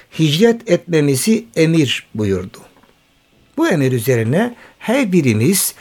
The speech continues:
şehirden çıkarken ayrı ayrı yollar kullanarak göçe başladık.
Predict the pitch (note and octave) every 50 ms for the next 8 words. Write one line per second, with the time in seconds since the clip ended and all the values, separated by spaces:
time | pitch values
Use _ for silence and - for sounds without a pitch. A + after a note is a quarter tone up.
0 | - - - - - - - - F#3+ F#3+ G#3 G#3 F#3 G#3 A3+ A#3 A3 A3+ - -
1 | - F#3+ F3 D3 B2+ - C#3 C3 D3 F3 F#3 F#3 - - - - _ _ _ -
2 | E3 F3 F3+ G3+ A#3 B3+ B3+ A3+ - - - D3 D3 D3 D3 D3 C3+ A#2+ B2 D3+
3 | E3+ E3 E3 F3 G3+ G#3+ G#3 G3 - - - D3+ D3 D3 C3+ C3 B2+ C#3 G3 A3
4 | A3 - - _ _ _ _ _ _ _ _ _ - C#3 A#2+ C#3 E3 D#3+ - -
5 | F#3+ F3+ C3 G2+ - _ _ _ _ _ - C3 A#2+ B2 A2 - - A2 G2+ F#2
6 | - -